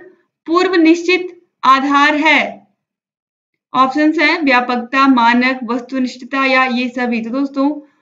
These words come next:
पूर्व निश्चित आधार है मानक, ठीक है। क्वेश्चन number फिफ्टी सेवन है,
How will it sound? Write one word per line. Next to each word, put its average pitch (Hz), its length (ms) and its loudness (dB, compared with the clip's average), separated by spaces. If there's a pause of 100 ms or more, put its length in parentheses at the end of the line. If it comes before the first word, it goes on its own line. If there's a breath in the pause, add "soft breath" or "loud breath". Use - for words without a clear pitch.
(240 loud breath)
पूर्व 339 240 2
निश्चित 311 360 2
आधार 262 380 2
है 294 380 -2
मानक, 233 540 0 (320)
ठीक 359 160 -2
है। 330 160 0
क्वेश्चन - 800 -6
number 349 200 0
फिफ्टी 339 320 -2
सेवन 339 360 0
है, 330 340 0